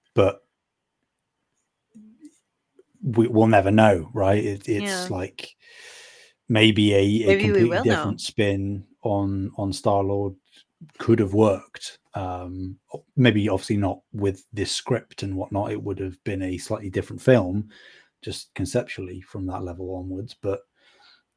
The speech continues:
Speaker 1: um, yeah, it's just, it's clear that they tailored Star-Lord around the kind of things that Chris Pratt does well,
Speaker 2: Mm-hmm.
Speaker 1: rather than the other way around. You know, Chris Pratt didn't really transform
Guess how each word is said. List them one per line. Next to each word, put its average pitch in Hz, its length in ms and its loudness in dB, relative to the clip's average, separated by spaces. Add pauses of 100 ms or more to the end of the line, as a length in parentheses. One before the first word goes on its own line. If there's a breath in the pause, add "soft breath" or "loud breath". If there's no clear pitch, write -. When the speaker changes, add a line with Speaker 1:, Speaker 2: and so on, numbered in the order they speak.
Speaker 1:
um, 92 540 -4 (1300)
yeah, 110 160 8
it's 101 280 -4
just, - 280 -6 (760)
it's 120 220 -6
clear 117 340 6
that 98 220 0 (280)
they 101 280 2
tailored 98 560 0
Star-Lord 92 760 -2
around 95 440 -4
the 95 80 -8
kind 98 260 -6
of 92 80 -10
things 92 300 -8
that - 100 -12
Chris - 240 -10
Pratt - 280 -10
does 90 200 -6
well, 85 340 -8 (600)
Speaker 2:
Mm-hmm. 190 340 -10 (560)
Speaker 1:
rather 98 320 4
than 90 160 -4
the 90 80 -4
other 82 100 -6
way 87 100 -4
around. 87 440 -10 (640)
You 98 80 -6
know, 87 200 -12 (280)
Chris - 180 -6
Pratt - 260 -10
didn't 104 240 -4
really 92 220 -4
transform 92 880 -4